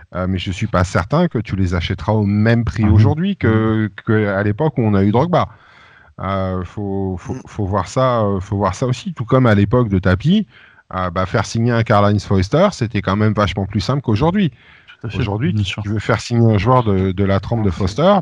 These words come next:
Speaker 1: bah, ça va te coûter direct, euh, direct soixante-dix, quatre-vingts patates, quoi.
Speaker 2: Ouais.
Speaker 3: Mhm.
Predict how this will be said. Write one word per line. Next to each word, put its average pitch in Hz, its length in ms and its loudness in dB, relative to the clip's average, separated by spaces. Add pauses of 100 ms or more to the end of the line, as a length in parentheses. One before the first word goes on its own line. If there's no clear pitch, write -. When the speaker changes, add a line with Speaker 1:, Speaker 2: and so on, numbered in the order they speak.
(100)
Speaker 1:
bah, 90 100 -6
ça 98 160 -2
va 92 120 -2
te - 60 -10
coûter 131 400 -4
direct, 98 420 0
euh, 92 160 0
direct 92 340 -4
soixante-dix, 107 480 -2
quatre-vingts 98 400 -2
patates, 165 360 -2
quoi. - 200 0 (460)
Speaker 2:
Ouais. 135 160 2
Speaker 3:
Mhm. 139 240 -6